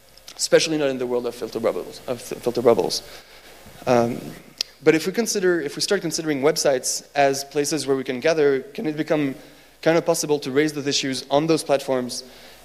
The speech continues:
And can we sort of intercept traffic the same way we intercept pedestrian traffic in physical spaces? Um, and that's, that's called, in, in programming, it's called a, a, a man-in-the-middle attack. So it's basically you, you, someone requests a page from the internet,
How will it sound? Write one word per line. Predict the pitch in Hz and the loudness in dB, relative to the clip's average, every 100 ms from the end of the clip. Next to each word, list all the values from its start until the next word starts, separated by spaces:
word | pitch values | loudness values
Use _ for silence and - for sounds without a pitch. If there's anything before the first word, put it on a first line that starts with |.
| - | 0
And | 127 123 123 | 2 0 -2
can | 143 139 | 0 0
we | |
sort | 131 - 160 151 | 0 2 2 2
of | |
intercept | 151 151 151 151 | 2 -4 -4 -2
traffic | 151 143 139 | 0 0 0
the | 131 | -2
same | - 151 139 | -2 0 2
way | 143 | 2
we | 135 | 2
intercept | 131 127 123 131 | 0 -2 -6 -6
pedestrian | 135 143 151 139 | 2 2 2 0
traffic | 123 131 131 123 - | 0 0 0 -4 -2
in | 143 135 | 0 0
physical | 127 131 127 120 | 2 -2 -2 -4
spaces? | - 143 - - - - - | 4 4 4 -2 -4 -4 -6
Um, | 131 117 120 127 - _ - - - _ | -4 -4 -6 -12 -20 _ -18 -18 -20 _
and | 135 143 | 0 4
that's, | 190 - - | 4 4 -8
that's | - 156 - | -6 -6 0
called, | 170 165 151 | 2 2 0
in, | 143 135 123 101 | -4 -4 -6 -8
in | 123 120 98 | -10 -10 -6
programming, | - 202 170 139 | 0 2 2 0
it's | 120 | 0
called | 147 131 | 2 2
a, | 123 120 - | 2 0 -6
a, | 117 104 - | -8 -12 -4
a | |
man-in-the-middle | 139 143 135 135 135 123 | 2 4 4 2 2 0
attack. | 120 - - | -4 -8 -8
So | - 131 | -6 -4
it's | 120 | 0
basically | 156 156 156 175 | 2 2 0 -2
you, | 151 143 139 135 131 | -2 2 4 4 2
you, | - 127 123 120 | -2 -8 -8 -8
someone | - - 156 151 143 | -2 2 2 2 2
requests | 139 131 156 - | 0 0 0 0
a | 147 | 0
page | 139 131 | 0 -2
from | 120 | -4
the | 139 | -2
internet, | 196 220 214 | 0 4 2